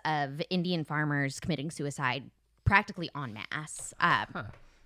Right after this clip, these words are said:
Speaker 1: just a, a really tragically absurd number of farmers committing suicide, specifically because they are in debt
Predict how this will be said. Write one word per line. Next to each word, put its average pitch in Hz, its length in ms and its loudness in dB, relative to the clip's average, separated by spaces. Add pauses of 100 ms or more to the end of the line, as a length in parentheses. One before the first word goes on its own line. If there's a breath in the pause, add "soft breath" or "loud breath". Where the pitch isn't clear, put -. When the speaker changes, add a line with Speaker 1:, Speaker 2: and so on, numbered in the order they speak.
(180)
Speaker 1:
just 196 280 2
a, 165 220 4
a 196 80 8
really 180 440 2
tragically 180 600 6
absurd 156 360 0
number 143 460 0
of 170 140 2
farmers 147 260 0
committing 151 300 -2
suicide, 143 500 0 (480 loud breath)
specifically 247 840 -2
because 180 360 0
they 160 160 2
are 160 80 2
in 156 120 0
debt 160 260 2